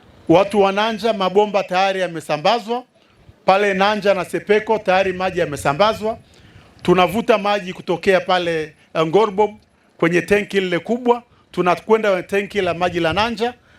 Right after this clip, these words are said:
lakini ambalo linasambaza kwen-, kwenda kwenye vijiji vingine. Lakini tuna mradi wa maji kutoka Makuyuni ambao unakuja vijiji vinne kwenda Losmongori.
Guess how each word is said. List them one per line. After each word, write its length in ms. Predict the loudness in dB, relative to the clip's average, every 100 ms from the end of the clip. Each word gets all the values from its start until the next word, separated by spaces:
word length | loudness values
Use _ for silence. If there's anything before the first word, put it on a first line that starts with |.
| _
lakini 280 | -2 0 0
ambalo 260 | 2 2 2
linasambaza 760 | -2 -4 -2 2 2 0 -8 -10 _ 0
kwen-, 200 | 0 -2 -16 -20 _
kwenda 260 | 2 4
kwenye 240 | 2 0 -2
vijiji 300 | -4 -6 -4
vingine. 540 | -4 -2 -2 -2 -10 -18 -20 -20 -20 -20 -16 -4 2
Lakini 480 | 2 4 2 2
tuna 220 | 4 4 6
mradi 260 | 4 4
wa 100 | 2
maji 280 | 2 0 -2
kutoka 280 | -6 -4 -2
Makuyuni 680 | -2 -2 -2 0 0 -2 -6 _ _ _
ambao 280 | 0 4 2
unakuja 400 | 2 -4 0 0
vijiji 260 | 0 -8 -4
vinne 500 | -2 0 0 -2 -4 -18 _ _
kwenda 260 | 2 4 2
Losmongori. 720 | 0 -4 -4 0 0 -2